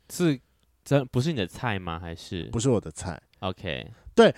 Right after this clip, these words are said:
Speaker 2: 所以我，我之后有一段时间，我有陷入一个说，因为，因为他本来是有点胖胖的人，
Speaker 1: 嗯。
Speaker 2: 然后直到后来好像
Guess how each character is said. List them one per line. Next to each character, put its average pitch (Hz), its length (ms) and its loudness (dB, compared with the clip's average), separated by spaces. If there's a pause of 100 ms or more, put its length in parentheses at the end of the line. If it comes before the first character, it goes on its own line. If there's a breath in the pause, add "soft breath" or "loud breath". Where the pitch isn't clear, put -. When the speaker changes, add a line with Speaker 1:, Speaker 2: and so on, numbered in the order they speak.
(100)
Speaker 2:
所 247 140 12
以 254 60 12
我， 180 140 10
我 151 120 8
之 202 200 8
后 233 120 12
有 135 160 10
一 123 60 6
段 165 180 8
时 110 220 -2
间， 139 180 2
我 127 180 6
有 98 40 2
陷 127 260 2
入 120 200 2
一 104 80 0
个 95 160 -4
说， 90 380 -4
因 170 100 6
为， 214 100 8
因 208 60 2
为 202 60 8
他 214 100 6
本 117 120 2
来 101 140 -2
是 110 100 -4
有 113 80 2
点 95 160 -4
胖 104 200 -2
胖 98 200 -4
的 76 120 -10
人， 50 240 -18
Speaker 1:
嗯。 120 280 -6
Speaker 2:
然 110 120 2
后 147 80 6
直 110 160 -2
到 113 340 2 (160 soft breath)
后 143 180 6
来 104 140 4
好 92 140 -2
像 101 680 -2